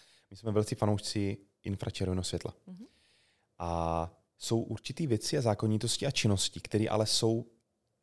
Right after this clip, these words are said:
Speaker 1: jako obecnou pravdou, že fungují. Pokud já ráno se osvítím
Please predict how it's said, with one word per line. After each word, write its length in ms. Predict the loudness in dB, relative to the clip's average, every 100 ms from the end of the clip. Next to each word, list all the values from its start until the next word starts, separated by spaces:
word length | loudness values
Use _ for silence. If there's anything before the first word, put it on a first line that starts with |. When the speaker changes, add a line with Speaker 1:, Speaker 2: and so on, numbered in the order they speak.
| _
Speaker 1:
jako 160 | -12 -4
obecnou 400 | -2 0 0 2
pravdou, 280 | 2 2
že 100 | 0
fungují. 400 | 0 0 0 -2 -6 _ _ _ _ _ _ _ _ _ _ _ _ _ _
Pokud 300 | -12 -8 0
já 180 | 4 8
ráno 400 | 8 8 6 2 -6 _ _ _ _ _ _ _ _ _ _ _ _ _ _ _ _ _ _ _ _ _ _ _ _ _ _ _ _ _ _
se 140 | -8 -4
osvítím 600 | 0 0 2 0 0